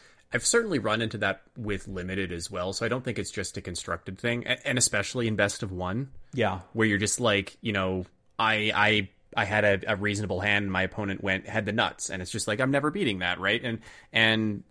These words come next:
Speaker 1: you think to Limited and the, the decisions you make in Limited are far less complex a lot of the time because really it's just like, do I attack here or do I not attack here? Those are, like, the, the most common decision. Do I block? Do I not block? Am I racing? Am I not racing? So,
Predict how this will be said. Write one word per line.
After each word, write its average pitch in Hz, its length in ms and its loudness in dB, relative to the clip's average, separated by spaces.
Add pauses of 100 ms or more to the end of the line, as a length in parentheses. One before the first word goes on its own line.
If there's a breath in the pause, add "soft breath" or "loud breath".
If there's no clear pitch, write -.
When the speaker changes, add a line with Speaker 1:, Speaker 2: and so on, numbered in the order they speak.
(300)
Speaker 1:
you 131 200 0
think 143 220 6
to 131 100 0
Limited 117 360 4
and 98 140 2
the, 95 80 0
the 98 160 -4
decisions 107 420 4
you 110 60 2
make 107 160 2
in 101 80 -2
Limited 101 300 2
are 90 100 2
far 104 400 2
less 98 240 0
complex 92 540 -4
a 117 40 -2
lot 117 220 2
of 117 80 -4
the 120 80 -2
time 127 340 -2
because 101 300 -2
really 98 300 -2
it's 92 140 -4
just - 220 -4
like, 90 220 -8
do 95 120 -4
I 90 80 2
attack 92 420 0
here 98 180 -4
or 92 80 -4
do 90 160 -6
I 87 60 0
not 85 220 -4
attack 107 300 -2
here? 131 300 -4 (460 loud breath)
Those 110 240 0
are, 107 100 0
like, 98 260 -2
the, 90 240 -2
the 98 100 -4
most 92 220 -6
common 95 300 -2
decision. 95 340 -4
Do 95 120 -4
I 90 80 0
block? 92 340 0
Do 101 100 -6
I 92 80 -2
not 87 240 -4
block? 98 440 -4 (320 soft breath)
Am 101 140 0
I 98 60 2
racing? 92 560 -2
Am 90 80 -4
I 90 80 -2
not 87 200 -4
racing? 98 440 -4
So, 104 520 0